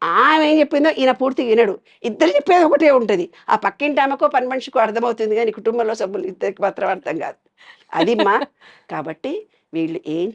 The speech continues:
Speaker 1: చెప్తున్నారో సానుకూలంగా వాళ్ళు ఈయన ఆన్సర్ ఇవ్వాలి. పాలు నీళ్ళలా కలిసిపోవాలి. పాలు పొంగుతూ పోతుంటాయి, అప్పుడు చల్లటి నీళ్ళు ఇట్లా చిలకరించాలి, పాలు పొంగవు. అట్లాగే కోపంలో ఉన్న వ్యక్తితో భార్య గాని భర్త గాని మాట్లాడకూడదు,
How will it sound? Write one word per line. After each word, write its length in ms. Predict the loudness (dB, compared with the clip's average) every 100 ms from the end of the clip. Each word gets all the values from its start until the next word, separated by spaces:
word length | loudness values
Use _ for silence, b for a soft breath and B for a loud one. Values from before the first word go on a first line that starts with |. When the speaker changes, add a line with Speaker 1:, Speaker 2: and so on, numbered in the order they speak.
| -10
Speaker 1:
చెప్తున్నారో 500 | -12 -12 -12 -10 -12
సానుకూలంగా 680 | -10 -8 -8 -6 -6 -6 -6
వాళ్ళు 360 | -8 -6 -4
ఈయన 200 | -4 -4
ఆన్సర్ 380 | -6 -8 -10 -12
ఇవ్వాలి. 320 | -12 -14 -18 -20 b b b _ _ -10
పాలు 360 | -4 0 0 -2
నీళ్ళలా 500 | -2 -2 -2 -6 -8
కలిసిపోవాలి. 640 | -8 -12 -12 -14 -12 -12 -14
పాలు 260 | -12 -8 -8
పొంగుతూ 480 | -8 -8 -8 -8 -8
పోతుంటాయి, 580 | -8 -8 -10 -12 -16 -20 b b -20
అప్పుడు 260 | -12 -10
చల్లటి 420 | -8 -6 -6 -2
నీళ్ళు 240 | 0 0 -2
ఇట్లా 180 | -10 -12
చిలకరించాలి, 720 | -10 -8 -6 -6 -8 -12 -16 _ _ _ -16
పాలు 220 | -10 -10
పొంగవు. 480 | -10 -10 -10 -12 -16 _ _ _ _ _ _ -20
అట్లాగే 380 | -16 -12 -8 -8
కోపంలో 580 | -6 -6 -4 -6 -4 -6
ఉన్న 220 | -4 -6
వ్యక్తితో 460 | -6 -12 -16 -12 -12
భార్య 360 | -10 -10 -10 -8
గాని 200 | -8 -8
భర్త 260 | -8 -10
గాని 240 | -10 -8 -6
మాట్లాడకూడదు, 800 | -6 -6 -8 -8 -10 -14 -18